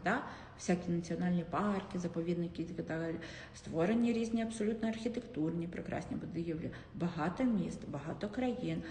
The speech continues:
багато різних середовищ, багато страв, багато культур, багато різного одягу, багато стилів, багато прикрас, багато косметики, багато парфумів, багато техніки. Це все створене в цьому світі. Для кого?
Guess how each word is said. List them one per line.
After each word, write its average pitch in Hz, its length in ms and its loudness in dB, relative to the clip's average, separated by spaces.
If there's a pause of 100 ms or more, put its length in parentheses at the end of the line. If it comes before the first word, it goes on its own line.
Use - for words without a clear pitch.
(280)
багато 170 380 0
різних 240 360 0
середовищ, 202 680 0 (100)
багато 151 380 -2
страв, 175 540 -2
багато 165 360 -4
культур, 240 480 0 (300)
багато 165 320 0
різного 247 460 4
одягу, 180 440 2
багато 175 440 -2
стилів, 180 580 0
багато 151 340 -4
прикрас, 220 540 -2 (320)
багато - 320 4
косметики, 208 640 0
багато 156 360 -4
парфумів, 208 600 0
багато 165 320 0
техніки. - 520 -2 (240)
Це 196 100 2
все 269 260 2
створене 226 480 2
в - 140 -4
цьому 175 180 0
світі. - 360 -6
Для 208 180 4
кого? 165 440 -2